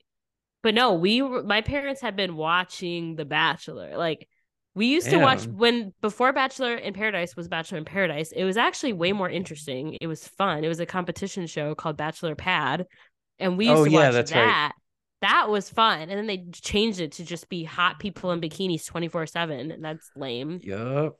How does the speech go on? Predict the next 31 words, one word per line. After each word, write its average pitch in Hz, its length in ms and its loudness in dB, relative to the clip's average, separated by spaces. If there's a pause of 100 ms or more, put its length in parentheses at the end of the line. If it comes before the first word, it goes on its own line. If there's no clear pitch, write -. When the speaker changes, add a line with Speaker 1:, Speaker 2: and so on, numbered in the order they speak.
Speaker 1:
Like, 170 220 -10
I 170 100 0
wanna 226 200 0
see 202 280 -10
Survivor 202 600 4
mode. 180 480 4 (160)
<laughs> 247 160 -8 (300)
Speaker 2:
<laughs> 160 800 4 (1500)
Speaker 1:
But 170 100 -12
yeah, 151 160 -10 (140)
no, 180 180 -8
I'm 165 60 -8
a 175 40 -10
Bachelor 175 360 -12
O 156 100 -10
G, 175 200 -8
Speaker 2:
Yeah. - 80 -12
Speaker 1:
so 151 340 -12 (140)
I'm, 202 280 -6 (320)
I'm, 208 220 -4
Speaker 2:
Wow. - 120 -14
Speaker 1:
I'm 196 200 -8
eager. 226 320 -4 (680)
Speaker 2:
Yeah, 135 140 -2
you 113 100 -2
should 135 160 -8
tell 131 160 0
Speaker 1:
Excited. 185 280 -2
Speaker 2:
them 208 100 -4
about - 60 -10
that. - 140 -12